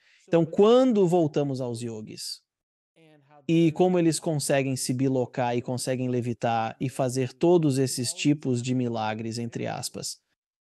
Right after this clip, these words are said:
o sistema de crenças deles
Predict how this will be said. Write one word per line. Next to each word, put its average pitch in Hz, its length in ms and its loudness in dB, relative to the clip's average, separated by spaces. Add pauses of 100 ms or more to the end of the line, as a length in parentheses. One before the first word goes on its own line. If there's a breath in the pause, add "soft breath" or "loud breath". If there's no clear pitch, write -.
(640)
o 156 120 0
sistema 185 340 4
de 165 140 2
crenças 160 640 4
deles 110 640 -8